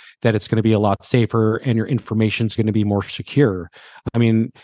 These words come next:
if I was concerned about a situation where there was gonna be some sort of a security issue, that's what I probably would choose to do if that was my option.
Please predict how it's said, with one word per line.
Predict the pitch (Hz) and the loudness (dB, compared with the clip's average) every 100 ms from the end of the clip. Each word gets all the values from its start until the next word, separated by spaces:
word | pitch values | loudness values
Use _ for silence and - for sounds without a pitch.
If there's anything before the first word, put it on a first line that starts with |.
| _ - | _ -4
if | 123 | 0
I | 160 160 180 | 2 2 4
was | 175 | 0
concerned | - 175 - 180 175 | 0 -4 0 0 2
about | 160 147 147 | 2 2 2
a | |
situation | - 156 147 139 139 - 151 143 131 | -2 -4 -2 0 -2 -2 -4 -2 -2
where | 131 123 117 117 117 113 - _ - _ _ _ _ _ _ - _ _ - | 0 0 0 -2 -2 -6 -10 _ -20 _ _ _ _ _ _ -20 _ _ 0
there | 127 | 2
was | 117 107 | 2 2
gonna | 131 120 | 0 0
be | 117 | 0
some | 113 131 | 0 -2
sort | 117 131 | -2 -2
of | 117 | -2
a | |
security | 107 127 - 139 151 160 | -2 -6 -2 0 0 0
issue, | - 185 180 185 160 156 _ _ - | 0 0 0 0 -8 -14 _ _ -4
that's | 113 131 - | -2 -2 0
what | 117 110 | -2 0
I | 107 | -2
probably | 107 120 107 110 | -2 -2 2 2
would | 104 | 0
choose | 101 107 98 | 0 0 0
to | 101 | 0
do | 87 73 | -4 -6
if | 98 | -6
that | - 107 | 0 0
was | 101 95 | 0 -4
my | 95 | -6
option. | 101 104 - - 113 | -6 -10 -14 -16 -16